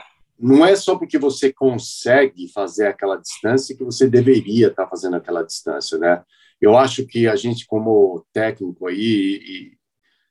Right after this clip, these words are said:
e educadores aí dessa arte do ciclismo, do triatlo, o que a gente quer é que a pessoa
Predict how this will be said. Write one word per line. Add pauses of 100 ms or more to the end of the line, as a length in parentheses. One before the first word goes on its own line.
(600)
e
educadores
aí (180)
dessa
arte (800)
do
ciclismo,
do
triatlo,
o
que
a
gente
quer
é
que
a
pessoa